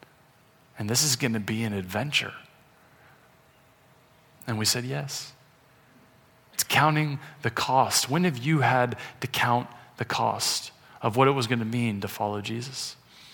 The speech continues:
The next thing the disciples did was they left everything behind. They didn't bring their boats with them. They didn't bring their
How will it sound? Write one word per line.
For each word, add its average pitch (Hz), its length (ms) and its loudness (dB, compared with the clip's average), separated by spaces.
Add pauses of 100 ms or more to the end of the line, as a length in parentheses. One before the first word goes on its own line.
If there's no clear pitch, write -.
(880)
The 135 80 4
next 156 240 8
thing 147 200 6
the 131 80 6
disciples 127 640 6
did 120 320 4
was 117 200 4
they 131 200 8
left 123 380 6
everything 120 400 0
behind. 101 520 0 (400)
They 147 80 8
didn't 180 200 10
bring 165 180 10
their 151 100 10
boats 131 440 10
with 117 120 6
them. 107 240 0 (2000)
They 123 120 4
didn't 131 240 4
bring 117 240 6
their 104 320 6